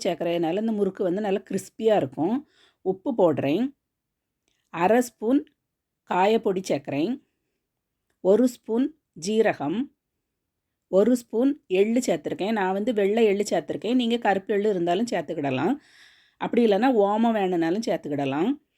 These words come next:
அரை ஸ்பூன் மஞ்சள் பொடி, ஒரு ஸ்பூன் வத்தல் பொடி.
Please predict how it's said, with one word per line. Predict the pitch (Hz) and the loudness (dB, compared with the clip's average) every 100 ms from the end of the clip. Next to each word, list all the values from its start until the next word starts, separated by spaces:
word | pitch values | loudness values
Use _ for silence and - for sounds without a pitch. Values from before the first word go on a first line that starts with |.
| _ _ _ | _ _ _
அரை | 165 175 208 226 | -4 2 2 2
ஸ்பூன் | - 247 240 | 0 2 2
மஞ்சள் | 180 180 233 214 | 2 0 -2 0
பொடி, | 143 160 269 311 _ _ - | 0 0 0 -4 _ _ 2
ஒரு | 190 233 | 4 4
ஸ்பூன் | 233 - 247 208 | 0 -2 0 0
வத்தல் | 156 - 240 233 | -2 -2 -4 -2
பொடி. | 156 156 | 0 0